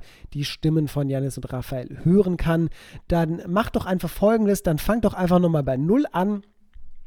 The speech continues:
und, äh, äh, gleitet durch alle unsere Themen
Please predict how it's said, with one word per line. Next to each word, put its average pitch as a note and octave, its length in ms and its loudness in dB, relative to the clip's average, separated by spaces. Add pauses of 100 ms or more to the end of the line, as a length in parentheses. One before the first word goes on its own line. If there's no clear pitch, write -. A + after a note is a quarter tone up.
(340)
und, D3+ 400 2
äh, C#3 420 -4
äh, C3 60 -8
gleitet D3 800 -4
durch C#3+ 260 -4
alle D3 200 -4
unsere C3+ 320 -6
Themen C3 520 -6